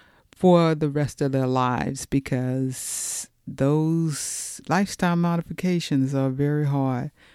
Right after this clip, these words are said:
to stick with over a long period of time.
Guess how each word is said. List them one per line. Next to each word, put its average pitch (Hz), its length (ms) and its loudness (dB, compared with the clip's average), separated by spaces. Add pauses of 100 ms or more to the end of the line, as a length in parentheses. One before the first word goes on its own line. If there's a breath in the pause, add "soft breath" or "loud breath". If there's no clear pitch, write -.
(360 soft breath)
to 139 480 -2 (800)
stick - 580 -6 (100)
with 131 260 -4 (1300)
over 143 340 2
a - 20 2
long 131 320 0
period 135 320 -4
of 139 80 -8
time. 139 520 -4